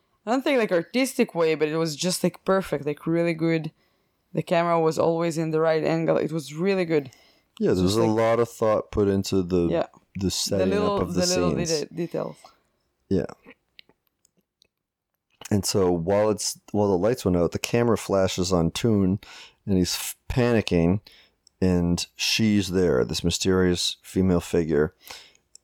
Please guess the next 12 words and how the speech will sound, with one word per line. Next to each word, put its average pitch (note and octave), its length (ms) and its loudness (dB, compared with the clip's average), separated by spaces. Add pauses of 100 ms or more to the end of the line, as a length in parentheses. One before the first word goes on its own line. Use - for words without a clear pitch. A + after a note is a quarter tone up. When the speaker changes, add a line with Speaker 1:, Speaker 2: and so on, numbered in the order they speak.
(120)
Speaker 2:
and, E2 300 0
uh, A#1+ 340 2 (360)
and F#2 140 -2
he's F2+ 180 -6
freaking F#2 440 0
out, E2 340 2 (140)
and E2 400 -2 (720)
he's - 260 -10 (140)
driving G2 400 2
around, F2 480 4
and E2+ 100 2
his, D#2 160 -4